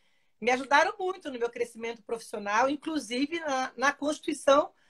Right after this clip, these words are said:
é, dessa tese, né? Com tantos cafés, almoços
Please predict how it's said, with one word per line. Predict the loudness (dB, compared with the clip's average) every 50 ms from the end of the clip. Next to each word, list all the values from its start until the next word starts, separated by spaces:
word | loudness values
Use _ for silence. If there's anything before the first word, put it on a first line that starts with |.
| _ _ _ _ -2
é, | 0 0 4
dessa | 4 4 4 4 2 -4
tese, | 4 6 6 6 6 4 0 -2 -6 -14 -16 -10 -8
né? | -8 -8
Com | -8 -12 0
tantos | 4 6 6 6 4 2 -2
cafés, | -2 0 0 0 0 0 2 2 2 2 0 -2 -2 -2 -2 -2 -2 -2
almoços | -2 -4 -4 -2 -2 -2 0 0 0 -2 -4 -6 -8 -12 -14 -14 -14 -14 -16 -20